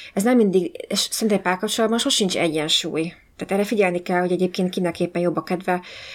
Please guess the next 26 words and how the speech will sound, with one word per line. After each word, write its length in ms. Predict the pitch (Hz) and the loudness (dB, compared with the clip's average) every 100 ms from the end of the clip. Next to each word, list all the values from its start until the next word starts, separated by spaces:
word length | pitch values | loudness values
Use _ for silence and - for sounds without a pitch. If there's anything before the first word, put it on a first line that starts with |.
| - | -4
bal 120 | 185 | 0
lábbal 260 | 180 175 175 | 2 2 0
keltem 380 | - 170 180 175 | 0 0 0 -2
fel, 140 | 180 | 0
hozod 180 | 180 170 | 2 0
a 80 | 151 | 0
kávém, 520 | 196 185 185 180 185 - - - - - | 2 2 4 2 0 -6 -20 -20 -20 -4
és 60 | 196 | 0
azon 140 | 190 | 4
röhögsz, 260 | 180 175 180 | 6 4 0
hogy 160 | 180 | -6
tutira 280 | - 226 190 | -4 2 4
leittam 380 | 185 170 175 170 | 6 4 2 0
magam, 280 | 160 160 165 | 2 2 2
és 140 | - | -2
folyik 380 | - - 185 180 | -6 0 2 2
a 60 | |
kávé 340 | 180 180 165 175 | -2 -2 2 4
rajtam, 280 | 170 180 180 | 2 0 0
és 80 | |
észre 180 | 185 220 | 0 2
sem 80 | 175 | 2
veszem, 240 | 180 185 | 2 0
és 60 | 196 | 0
beszélek 340 | 180 - 147 | 0 -2 -4
tovább. 380 | - 180 175 175 | -2 0 2 0